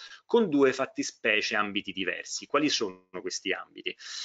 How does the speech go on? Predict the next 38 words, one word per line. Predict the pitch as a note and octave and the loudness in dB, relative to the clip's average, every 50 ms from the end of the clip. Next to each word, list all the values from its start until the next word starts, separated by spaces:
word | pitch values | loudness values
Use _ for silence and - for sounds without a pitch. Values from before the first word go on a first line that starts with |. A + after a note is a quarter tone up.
| - - - - - | -12 -12 -16 -6 -2
Il | A#2 A#2 A2+ - | 0 0 0 2
primo | - A3 B3 A3+ D#3+ A#2 F#2 - - | 2 4 4 4 4 2 0 -4 -4
R | G2+ G2+ G2+ G2+ G2 | -4 -2 0 0 0
D | F#2+ G#2 | 2 2
O | G#2+ G#2+ | 0 2
da | G2 F#2+ F2+ | 2 0 -2
completare | - G2 F2+ F2+ - G#2+ G#2 G#2 - F3+ E3+ C3+ G2+ G2 F#2 | -2 -2 -6 -4 -4 -2 0 2 2 4 4 4 4 2 0
contiene | - - G#2 G2+ F2+ - A#2 A2 G#2 G#2 F#2+ - _ _ | -2 -4 -10 -10 -8 -4 -4 -2 -2 -2 -4 -8 _ _
tutte | - F#3+ F#3+ - _ - B2 A2+ | -10 -10 -10 -10 _ -2 0 2
le | G#2 G#2 G2+ G2 | 2 2 0 0
R | - G2+ G2 F#2+ G2 | -2 -2 -4 -4 -4
D | F#2+ A#2+ C#3 | 0 4 6
O | D3 D#3 E3 D#3+ - - - _ _ | 6 6 6 4 2 -2 -12 _ _
che | - - A2+ A2 | -8 -4 -4 -2
sono | - - - A#2 F#2+ F2+ F#2 | -2 -4 -4 -6 -6 -6 -6
o | - - G#3 E3+ | -4 -2 -2 -2
in | A2 G2 | -2 -2
bozza | F#2 F2+ D#2+ - - - - - F#3 A3+ - _ _ | -2 -2 -4 -4 -6 -6 -2 -2 -2 -2 -6 _ _
o | - F#3 - | -2 -2 -2
che | - - - C3+ A#2+ G2 - | -2 -2 -2 0 0 -2 -2
come | - - F#2+ F2+ | -8 -18 -20 -18
punto | F2+ F#2+ G2+ G2 - | -16 -16 -16 -14 -14
istruttore | G#2 - - - - _ - A2+ A2 G#2 F#2 - | -14 -14 -14 -16 -16 _ -4 -2 0 0 -2 -2
ho | G2 | -4
inviato | F#2+ F#2+ F#2 G2+ F#2+ F#2+ | -8 -4 -2 -2 -2 0
al | F#2 | -2
mio | F#2+ G2 F2 | -2 -2 -4
punto | F2+ G2 F#2+ - | -4 -6 -6 -4
ordinante | F#2+ - - G#2 A2 A#2 G#2 F2+ F2 - F#2+ - _ | -4 -2 0 2 2 2 2 2 -2 -6 -8 -10 _
o | - - G2 | -16 -20 -14
co-, | - - A#2 A#2 A#2 _ | -12 -12 -12 -12 -14 _
come | - F#2+ F2+ | -14 -14 -12
punto | F2+ F#2+ F2 - G2 | -12 -14 -14 -14 -12
ordinante | - G2+ G#2+ G#2+ F#2+ - F#2 | -6 -2 -2 -2 -2 -4 -8
ho | E2 | -10
ricevuto | F#2+ G2 F#2 - F2+ E2+ F2 E2+ - _ - A2 A#2+ - - | -10 -10 -10 -10 -12 -14 -16 -20 -8 _ 0 0 0 0 -4
in | G2 F2+ | -10 -10
approvazione. | E2+ - - - F#2+ F2+ F2+ - - - - F#2+ E2+ F2 G2 C#3+ G3 | -10 -10 -8 -6 -4 -4 -4 -4 -4 -4 -2 -4 -4 -2 -2 -2 -2